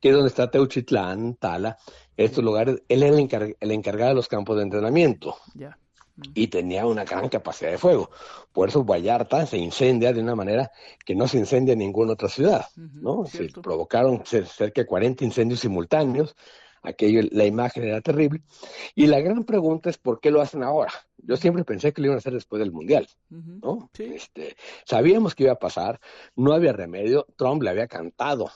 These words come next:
Speaker 1: ya, este, a México que tenía que detener a, al Mencho.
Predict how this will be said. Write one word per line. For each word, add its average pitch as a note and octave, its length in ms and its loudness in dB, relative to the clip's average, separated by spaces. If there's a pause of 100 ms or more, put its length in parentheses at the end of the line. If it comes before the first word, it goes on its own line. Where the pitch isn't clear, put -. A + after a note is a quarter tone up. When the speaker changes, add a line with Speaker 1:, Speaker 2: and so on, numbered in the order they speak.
(380)
Speaker 1:
ya, G2 460 -10
este, - 340 -14
a - 40 -10
México G#2+ 300 -6
que F2+ 140 -4
tenía A#2 320 2
que F2+ 140 -4
detener F2+ 400 -4
a, D#2 200 -6 (140)
al E2 140 -6
Mencho. F#2 440 2